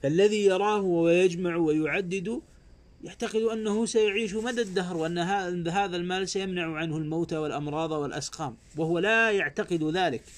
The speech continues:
لكن هذا تبيين لشدة حرصه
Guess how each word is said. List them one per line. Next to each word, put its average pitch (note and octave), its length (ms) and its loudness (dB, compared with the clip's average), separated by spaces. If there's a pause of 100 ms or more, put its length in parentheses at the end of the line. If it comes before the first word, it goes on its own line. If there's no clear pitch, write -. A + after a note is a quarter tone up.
(760)
لكن D3 320 -4
هذا F#3 200 0
تبيين F#3+ 580 -4
لشدة G3+ 640 0
حرصه D#3 420 -6